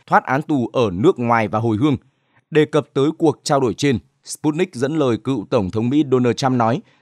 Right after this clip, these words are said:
Tổng thống Nga Vladimir Putin đã đạt được một thỏa thuận lớn khi thực hiện cuộc trao đổi tù nhân lịch sử với phương Tây. Ông Trump nói trước những người ủng hộ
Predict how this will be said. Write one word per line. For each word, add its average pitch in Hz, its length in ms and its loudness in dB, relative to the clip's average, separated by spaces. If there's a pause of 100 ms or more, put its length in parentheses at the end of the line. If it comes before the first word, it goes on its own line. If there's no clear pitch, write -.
(120)
Tổng 127 200 2
thống 127 240 -2
Nga 147 180 2
Vladimir 123 540 0
Putin 131 400 -2 (300)
đã 127 240 2
đạt 143 180 2
được 117 280 -2
một 117 200 0
thỏa 117 160 -2
thuận 127 180 -4
lớn 120 240 0 (320)
khi 151 140 2
thực 123 120 -4
hiện 110 240 -2
cuộc 117 280 -4
trao 131 140 0
đổi 113 160 0
tù 117 100 -6
nhân 120 260 0
lịch 110 140 -4
sử 110 300 -2
với 110 160 -2
phương 147 200 -2
Tây. 139 200 2 (720)
Ông 123 200 2
Trump 127 240 -2
nói 117 260 0
trước 190 260 0
những 143 180 -2
người 156 140 4
ủng 98 160 -2
hộ 120 240 -2